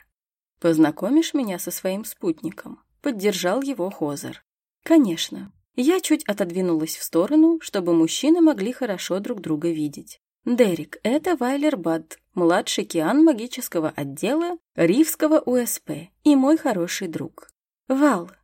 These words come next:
это Дерек Хозер, мой муж». Взгляд Бадда на мгновение стал удивлённым. Однако потом маг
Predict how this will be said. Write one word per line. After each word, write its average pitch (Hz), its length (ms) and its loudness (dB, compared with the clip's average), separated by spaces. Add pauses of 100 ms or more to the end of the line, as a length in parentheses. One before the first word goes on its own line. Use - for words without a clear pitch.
это 330 360 0
Дерек 240 360 -4
Хозер, 165 540 -6 (140)
мой 214 300 4
муж». 190 500 -2 (400)
Взгляд 190 540 0
Бадда 165 680 -4
на 196 220 2
мгновение 202 640 2
стал 208 380 -6
удивлённым. 160 800 -6 (320)
Однако 233 440 2
потом 190 340 -4
маг 175 320 -4